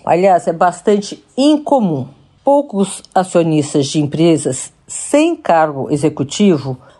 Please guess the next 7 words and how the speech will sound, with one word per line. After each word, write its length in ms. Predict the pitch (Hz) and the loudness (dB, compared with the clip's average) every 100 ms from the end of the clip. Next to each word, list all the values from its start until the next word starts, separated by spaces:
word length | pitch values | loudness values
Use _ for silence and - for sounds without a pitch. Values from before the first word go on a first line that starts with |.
| - | -4
buscam 720 | 202 233 277 277 - 294 202 | 2 4 4 2 0 0 2
analistas 760 | 220 220 220 202 233 240 226 - | 2 2 2 0 0 -2 -2 -2
e 140 | 226 | 0
gestoras 920 | 208 254 254 - 196 196 202 208 - - _ - | 2 2 0 -2 2 4 4 0 -4 -20 _ -2
para 220 | 269 269 | 0 2
trocar 400 | 269 262 247 226 | 0 0 0 0
ideias. 640 | 208 143 - - - - | 0 -2 -4 -8 -18 -20